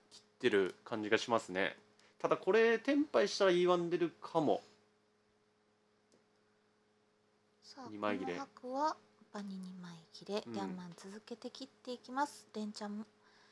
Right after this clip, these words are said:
Speaker 2: 厳しくなった。さあ、パーピンも一枚残っていましたが、これで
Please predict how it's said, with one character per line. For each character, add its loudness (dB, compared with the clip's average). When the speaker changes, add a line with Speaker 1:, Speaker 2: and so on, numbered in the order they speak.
Speaker 2:
厳 -14
し -12
く -10
な -2
っ -4
た。 6
さ -14
あ、 -12
パ -10
ー -10
ピ -12
ン -8
も -4
一 -10
枚 -4
残 -10
っ -10
て -6
い -6
ま -6
し -10
た -6
が、 4
こ -18
れ -8
で -8